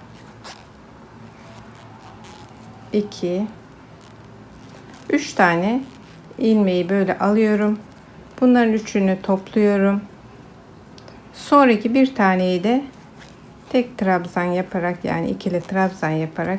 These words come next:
bir tane burayı örüyoruz. Aynı şekilde şimdi öbür tarafta da eksiltme yapacağız. Şimdi çantamın bu yüzünü de döndürdüm.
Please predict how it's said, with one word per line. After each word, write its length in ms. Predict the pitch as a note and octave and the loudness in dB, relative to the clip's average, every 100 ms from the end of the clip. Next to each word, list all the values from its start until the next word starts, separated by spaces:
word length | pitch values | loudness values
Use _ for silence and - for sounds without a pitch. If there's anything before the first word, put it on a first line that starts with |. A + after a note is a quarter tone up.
| G3 | -4
bir 220 | A#3 G#3 - | -2 -2 -4
tane 440 | D#3+ - G#3 A#3+ - - - - - | -4 -2 -2 -4 -8 -20 -20 -14 -4
burayı 260 | F3+ F3 - | 0 0 0
örüyoruz. 460 | C#3+ D#3 D3+ - - - - - - - | -2 -2 -4 -6 -14 -20 -20 -20 -20 -6
Aynı 260 | C#4+ D4+ D4+ | 0 2 2
şekilde 720 | - G#3 G#3 F3+ F3+ B3 C4+ - - - | 0 -2 -2 -4 -2 -2 -2 -8 -18 -6
şimdi 320 | - C4+ C4+ | 2 4 4
öbür 280 | C4+ C4 B3+ | 4 2 2
tarafta 540 | G#3+ F#3 F3+ - F3+ | 2 2 0 -4 0
da 180 | A#3 C4+ - - - - - - - - - - - - - - - - - - - - - - - | 0 -2 -6 -18 -20 -20 -20 -20 -20 -20 -20 -20 -20 -20 -20 -20 -20 -20 -20 -20 -20 -20 -20 -10 -4
eksiltme 600 | G#3+ - F#3+ F#3+ - E3 | -2 -2 -6 -6 -4 -2
yapacağız. 680 | E3+ E3+ - G3+ A#3+ - - - - - - - - | -2 -6 -6 -4 -4 -6 -16 -20 -20 -20 -20 -20 -12
Şimdi 240 | A3 F#3 F3+ - | -6 -6 -8 -6
çantamın 640 | F#3 F#3 G3 F3+ G3 G#3+ - - - - - - | -4 -4 -4 -4 -4 -4 -10 -20 -20 -20 -14 -2
bu 80 | G3+ | 0
yüzünü 460 | F3+ E3+ E3+ D#3+ | 0 -2 -2 -2
de 140 | D#3+ D#3+ | -2 -2
döndürdüm. 760 | E3 D3+ E3 D#3+ F#3+ A3 A#3+ | -2 -2 -4 -6 -2 0 0